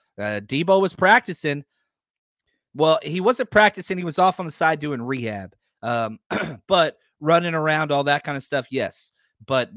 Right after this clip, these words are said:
has not practiced officially yet. Um, and I don't think that he's going to. I think you rest him all week, personally. Um, and, yeah, might be a decoy.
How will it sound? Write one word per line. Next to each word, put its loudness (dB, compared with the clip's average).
has -2
not -4
practiced -4
officially -8
yet. -16
Um, -6
and -6
I 2
don't -4
think -4
that -6
he's -8
going -4
to. -8
I -6
think -10
you -8
rest -6
him -6
all -6
week, -12
personally. -12
Um, -8
and, 0
yeah, 2
might 2
be -4
a -4
decoy. -6